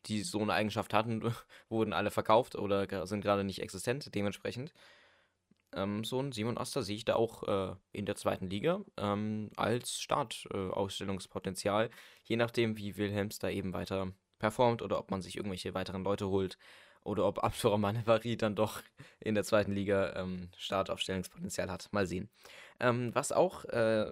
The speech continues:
ein interessantes Thema ist, ist das zwei null gegen Israel von Hansi Flick. Ähm, da war es ja so, dass,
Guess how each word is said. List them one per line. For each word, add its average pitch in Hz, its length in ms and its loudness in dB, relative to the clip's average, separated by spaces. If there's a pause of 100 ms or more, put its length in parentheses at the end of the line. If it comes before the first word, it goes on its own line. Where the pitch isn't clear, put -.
(140)
ein 110 140 4
interessantes 113 560 -2
Thema 160 240 2
ist, 110 280 -2
ist - 460 -4
das 104 240 0
zwei 107 300 2
null 165 260 4
gegen 117 280 -2 (100)
Israel 113 840 2 (360)
von 120 320 0
Hansi 135 400 -4
Flick. - 560 -6
Ähm, 107 600 0
da 120 340 0
war 95 160 4
es - 100 0
ja 117 100 2
so, 135 180 0
dass, 107 320 2